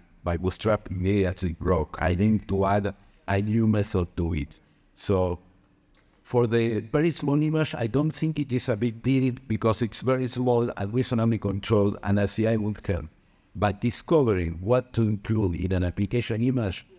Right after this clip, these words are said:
is a completely different problem, uh, and I think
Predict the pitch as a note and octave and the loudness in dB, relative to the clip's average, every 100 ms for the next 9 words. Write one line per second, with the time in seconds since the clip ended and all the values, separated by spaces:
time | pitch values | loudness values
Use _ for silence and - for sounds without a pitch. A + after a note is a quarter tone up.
0 | _ _ _ G#2 G#2 - G2 A2 G2+ A#2 | _ _ _ -2 0 2 0 2 0 0
1 | C3 - B2+ G2 A2 - A#2 G2+ - G#2+ | -2 0 0 0 -2 0 0 2 2 4
2 | F#2+ F#2 G2 - - _ - E2 E2+ E2 | 4 4 0 -2 -14 _ -4 0 2 0
3 | D#2 D2+ - F2+ F#2+ F#2+ G2 G2 G2 G2 | 0 -2 -4 -2 0 0 0 0 0 -2
4 | - C3 C3+ C3 - | -4 0 0 -2 -10